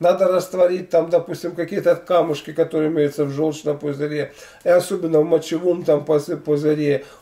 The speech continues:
в почках, то вот это как раз пойдёт. Значит, явление это быстро приходящее, беспокоиться о нём не следует. Описанный способ лечения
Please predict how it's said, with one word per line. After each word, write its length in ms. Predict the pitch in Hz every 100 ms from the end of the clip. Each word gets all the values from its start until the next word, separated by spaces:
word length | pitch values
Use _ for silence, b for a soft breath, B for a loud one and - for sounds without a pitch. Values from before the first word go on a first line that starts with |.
| -
в 140 | 165
почках, 540 | 147 226 240 - 151
то 120 | - 185
вот 200 | 165 208
это 220 | 214 196
как 220 | 220 190
раз 320 | 170 196 226
пойдёт. 640 | - 202 220 190 139 - -
Значит, 240 | 185 180 214
явление 500 | 220 247 269 240 214
это 300 | 196 202 190
быстро 420 | 196 233 - 180
приходящее, 760 | 180 175 180 180 262 - 190
беспокоиться 680 | 180 175 - 170 254 233 214
о 60 | 170
нём 200 | 190 214
не 120 | 240
следует. 560 | 233 214 165 135 131 -
Описанный 500 | 151 247 214 214 196
способ 420 | - 220 175 165
лечения 580 | 170 165 220 202 151